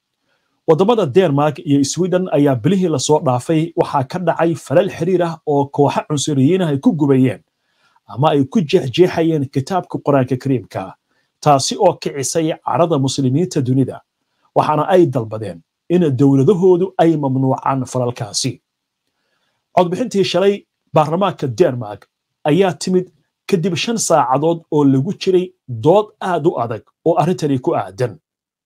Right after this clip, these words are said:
Sagaashan iyo afar mudane ayaa u codeeyey in la ansixiyo sharcigan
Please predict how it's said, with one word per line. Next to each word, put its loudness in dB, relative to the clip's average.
Sagaashan -4
iyo 0
afar 0
mudane 0
ayaa 2
u 6
codeeyey -10
in 6
la 2
ansixiyo -2
sharcigan -4